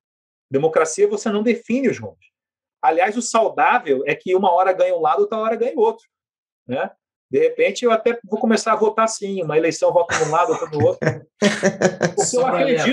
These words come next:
Speaker 3: aleatório.
Speaker 1: eu acredito na, na alternância de poder, porque é o jei-, é o melhor jeito de você confundir os caras pra não atrapalharem a nossa vida, entendeu? Você
Speaker 2: <laughs>
Speaker 1: confunde,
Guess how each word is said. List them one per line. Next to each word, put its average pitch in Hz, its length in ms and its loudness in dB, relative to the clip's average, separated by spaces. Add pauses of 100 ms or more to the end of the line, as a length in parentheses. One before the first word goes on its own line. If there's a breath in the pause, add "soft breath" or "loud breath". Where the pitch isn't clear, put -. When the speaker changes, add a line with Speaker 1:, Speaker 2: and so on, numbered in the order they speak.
(120)
Speaker 3:
aleatório. - 280 -8 (200)
Speaker 1:
eu 196 160 2
acredito 240 600 0
na, 214 400 2
na 190 100 0
alternância 185 640 0
de 160 100 -12
poder, 190 580 0
porque 240 460 -2 (640)
é 185 100 4
o 247 160 4
jei-, 214 400 -2
é 220 60 0
o 240 60 4
melhor 254 440 2
jeito 214 480 -4
de 202 140 -8
você 202 280 -2
confundir 196 720 -4
os 175 160 -2
caras - 380 0
pra 185 140 0
não 190 80 -6
atrapalharem 196 600 0
a 190 40 -6
nossa 190 260 -2
vida, 151 220 -6
entendeu? 117 360 2
Você - 440 -2
Speaker 2:
<laughs> - 20 -6
Speaker 1:
confunde, 226 680 2